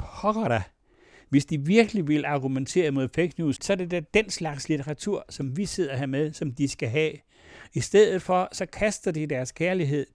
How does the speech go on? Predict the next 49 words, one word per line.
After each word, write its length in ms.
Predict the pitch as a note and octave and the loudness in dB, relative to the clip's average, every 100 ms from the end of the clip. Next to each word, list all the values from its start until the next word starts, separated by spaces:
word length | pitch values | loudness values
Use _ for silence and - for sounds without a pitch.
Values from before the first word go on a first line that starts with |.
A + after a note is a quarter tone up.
| - | -2
dels 280 | G#3 E3+ - | 0 0 -4
over 300 | D#3 E3 D3 | -2 -2 -2
skønlitterære, 800 | C3 - F3 F3 B2+ A#2 B2 B2+ B2+ _ _ _ _ - | -8 -6 -4 -2 -2 -2 -4 -6 -14 _ _ _ _ -10
altså 180 | B2 A#2+ | -6 -2
romaner. 560 | C3 C#3 D3+ C3 A2+ F#2+ - _ - | 0 4 4 4 0 -4 -10 _ -8
Så 100 | C#3 | -6
sk-, 140 | - | -2
gå, 160 | - E3+ | 0 0
Nikolaj, 460 | E3+ G3+ G#3+ D#3 D3+ | 4 2 4 4 4
gå 100 | E3 | 4
hjem, 300 | D#3+ F#3+ - _ - | 2 2 -4 _ -2
gå 100 | G3 | 2
hjem 200 | F#3+ G#3+ | 4 2
og 100 | E3 | 0
skriv 240 | - G#3 | 0 0
en 100 | E3+ | 0
roman, 340 | E3 E3 F3 D#3 | -2 0 0 2
helst 340 | E3+ A3+ - | 2 2 -2
om 100 | E3 | -6
en 80 | E3+ | -6
sygeplejerske, 600 | - G#3 - D3+ B2+ C#3+ | -6 -6 -4 -4 -4 -6
der 100 | C#3 | -8
får 120 | - | -8
skåret 320 | - - B2+ | -10 -6 -6
sin 140 | - C3 | -6 -4
lillefinger 500 | E3+ F#3+ - D3 C3 | -4 -4 -8 -8 -8
af, 300 | D3+ D#3 - - - - - - - | -6 -6 -8 -20 -20 -20 -20 -14 2
øh, 380 | C3+ C3+ C3 C3 | 6 6 6 2
og 60 | - | -2
som 180 | - C#3+ | -4 -2
bliver 140 | C#3+ | -4
begravet 440 | C3 B2+ C#3 E3+ D#3 | -6 -6 -2 0 0
med 80 | |
hovedet 320 | C3+ D#3+ E3 C3+ | 2 6 8 8
nedad, 920 | C#3+ D3+ D3+ D#3+ D3+ D3 C3+ B2+ B2+ | 6 6 4 2 2 2 4 6 6
øh, 60 | B2 B2+ | 4 0
og 100 | B2 | 0
så 120 | C3 | 2
videre, 360 | A2+ C3 B2+ A2+ | 6 6 8 6
ikke? 140 | A#2+ | 4
Alle 100 | E3 | 2
de 100 | F3 | 2
der 220 | D#3 C#3 A#2 | 2 0 -2
ting. 300 | - D#3 C3+ _ _ _ - - _ - | -4 -4 -4 _ _ _ -20 -20 _ -12
Når 200 | A3+ E3+ | -4 2
jeg 160 | F3+ | 2
kommer 220 | - G3+ F3+ | 2 -6 -4
på 120 | E3+ | -6
biblioteket, 880 | E3+ D#3+ D#3+ C#3+ G3 F3 E3 D3+ | -4 -4 -6 -2 -2 -2 -4 -6